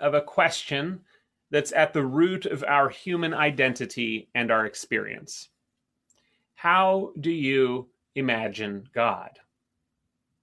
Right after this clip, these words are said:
If you were to draw a picture of God, what would it look like? What would God be doing?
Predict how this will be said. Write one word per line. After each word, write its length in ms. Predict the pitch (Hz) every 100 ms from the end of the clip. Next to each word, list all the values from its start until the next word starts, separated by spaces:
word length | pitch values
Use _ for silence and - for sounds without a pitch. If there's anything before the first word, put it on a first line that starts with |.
| _ - - 196
If 180 | 196
you 120 | 214 262
were 160 | 247
to 320 | - 190 151
draw 280 | 147 180 180
a 60 | 160
picture 420 | - 208 - 139
of 160 | 98 -
God, 420 | 95 - 139 147 _ _ _ _
what 200 | 135 170
would 100 | 175
it 100 | 175
look 240 | 180 190 -
like? 380 | - - _ _ _ _ _ _ _ _ _ _ _ _ _ _ _ -
What 160 | 170
would 280 | 175 156 123
God 380 | 151 151 143 117
be 160 | 127 117
doing? 500 | 156 143 95 -